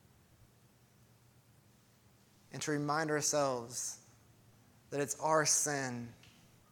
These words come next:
that he is dying for. It's our sin that,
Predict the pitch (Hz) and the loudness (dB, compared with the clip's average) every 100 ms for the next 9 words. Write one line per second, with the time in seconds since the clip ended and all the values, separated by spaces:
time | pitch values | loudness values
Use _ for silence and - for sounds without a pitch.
0 | - - - - - - - - - - | -20 -20 -20 -20 -20 -20 -20 -20 -20 -20
1 | - - - - - _ - - - - | -20 -20 -20 -20 -20 _ -20 -20 -20 -20
2 | - 127 139 120 139 131 131 123 135 127 | -12 -6 -4 -4 -2 -2 -2 -6 -4 -2
3 | 127 - 151 151 147 - 147 139 131 120 | -4 -2 2 2 2 -2 -2 -4 -6 -8